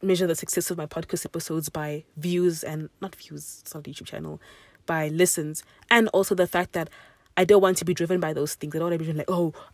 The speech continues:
the podcast has to, it, for it to be good, it has to get about ten thousand listens," and stuff like that. Mind you, I'm not even near those numbers. So why would I, why would I even dream of those things? It would be nice. I'm not gonna lie. It would be nice to have more people, um,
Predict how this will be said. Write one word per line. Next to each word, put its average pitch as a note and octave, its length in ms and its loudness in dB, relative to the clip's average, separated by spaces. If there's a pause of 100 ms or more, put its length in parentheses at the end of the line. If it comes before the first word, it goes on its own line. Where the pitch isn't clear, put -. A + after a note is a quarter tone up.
(100)
the G3 100 0
podcast - 420 4
has G3 160 2
to, - 140 2 (500)
it, G#3 140 6
for A3+ 120 10
it C4 100 4
to A#3+ 80 2
be G#3+ 80 4
good, F#3+ 200 8
it F3+ 60 -2
has G3+ 200 2
to G3 80 -2
get F#3+ 220 6
about E3 300 2 (180)
ten G#3+ 260 8
thousand G3 440 8
listens," F#3+ 420 2
and E3+ 80 -4
stuff - 180 -8
like F3 140 -4
that. D#3 160 -2 (540)
Mind F3 260 2
you, D#3+ 60 -2
I'm D3+ 60 -6
not E3 100 -2
even D3 260 -4
near E3 160 2
those D3+ 220 -2
numbers. C#3+ 360 -8 (140)
So D#3 220 -2
why D3 180 0
would D#3 160 -2
I, C#3+ 220 -4 (140)
why G#3 140 6
would D4+ 140 6
I D4+ 80 10
even C#4 220 4
dream A3 180 0
of A3 120 2
those E3 180 -2
things? D3 300 -12 (240)
It G#3+ 80 4
would D4 220 6
be G3 160 0
nice. G3 440 0
I'm F#3 80 -14
not F#3+ 100 -12
gonna G3+ 160 2
lie. F3+ 180 0
It E3 80 0
would G#3 140 0
be F3+ 140 2
nice E3+ 240 -2
to - 80 -6
have D3+ 80 -6
more E3+ 120 -6
people, E3 400 -10 (760)
um, D#3 400 -2